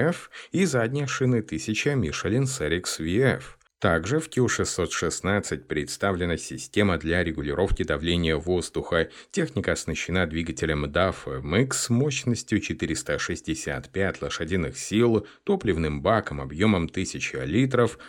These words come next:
бункером объёмом двадцать четыре кубометра, количество осей две, количество рядков шесть, ширина междурядий сорок пять сантиметров.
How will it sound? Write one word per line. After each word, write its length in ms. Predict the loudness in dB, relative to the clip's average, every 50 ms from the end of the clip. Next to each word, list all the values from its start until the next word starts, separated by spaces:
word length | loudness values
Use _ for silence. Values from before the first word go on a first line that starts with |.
| -8 _
бункером 540 | 0 2 2 2 2 0 2 2 2 2 2
объёмом 420 | 0 0 0 2 4 4 4 2
двадцать 420 | 0 0 0 -2 -2 -4 -6 -8 -6
четыре 640 | -6 -6 -6 -4 -2 0 2 2 4 2 2 0 -2
кубометра, 920 | -4 -2 -2 0 0 0 0 2 2 2 2 2 0 -2 -4 -4 -6 -8 -14 -20 -14 -2
количество 680 | 0 0 0 0 -2 -6 -8 -8 -10 -6 -4 -2 -2
осей 420 | -2 -4 -6 -6 -6 -6 -6 -6
две, 560 | -8 -10 -10 -6 -2 2 2 2 2 0 -4 -10 _
количество 580 | -2 0 0 0 0 -2 -2 -4 -6 -4 -4 -6
рядков 560 | -4 -4 -6 -8 -4 -2 0 0 0 -2 -4
шесть, 580 | -2 2 2 2 2 2 0 -6 -14 -16 -20 -20 -20 -20 -14 -6
ширина 520 | -2 2 2 2 2 0 -2 -4 -4 -6 -6
междурядий 720 | -8 -8 -8 -8 -6 -4 -4 -2 -2 -2 -2 0 0 0
сорок 340 | 0 0 -2 -2 -2 -2 -4
пять 400 | -4 -4 -4 -4 -4 -6 -8 -8
сантиметров. 960 | -6 -2 -2 0 -2 0 0 0 2 2 2 0 -2 -6 -10 -10 -10 -14 -20